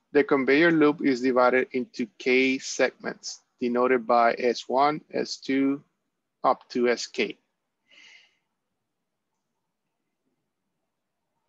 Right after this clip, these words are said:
Okay, so a segment in this case is showing this many windows. So S I here has this many windows, uh, where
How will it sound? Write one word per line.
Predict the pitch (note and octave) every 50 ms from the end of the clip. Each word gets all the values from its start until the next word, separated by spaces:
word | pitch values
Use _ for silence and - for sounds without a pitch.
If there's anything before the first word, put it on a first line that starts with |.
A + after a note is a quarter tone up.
| _ _ _ _ _ _ _ _
Okay, | - C#3+ E3+ F#3
so | F3 - D3+ C3
a | B2
segment | A2+ - - E3 D#3+ - - D#3 D3 D3 C#3+
in | C3+ B2+
this | A#2+ C#3 D#3+ F3 -
case | - - C#3+ B2+ B2+ B2 -
is | C3 B2+ A#2+
showing | - - C#3 C3 C3+ C3+ C3+ C3 B2+ B2+ B2 - _ _ _ _ _ _ _ _ _ _ -
this | A#2+ C3+ C3+ C3 - -
many | C3 C3 B2+ B2
windows. | A#2 A#2 A#2+ A#2+ A#2 G#2+ - - - - - - - _ _ _ _ _ _
So | _ - - A#2 A2+
S | A#2+ B2+ B2 - - D4+ -
I | C#3+ C#3+ C#3 C#3 C#3 C3+ B2+
here | A#2+ C3+ C3+ C3+ C3 B2 A#2+
has | A#2 A#2+ A#2 - -
this | _ A#2+ A#2 - -
many | A#2+ A#2 A2+ A2
windows, | G#2+ A2 G#2 F#2+ E2+ - - - - - - _ _ _ _ _ _ _ _ _ _ _ _ _ _ _ _ _ - - - _ _ _ _ _ _ _ _
uh, | C3 B2 B2 B2 B2 A#2+
where | A#2+ C3 B2+ B2+ B2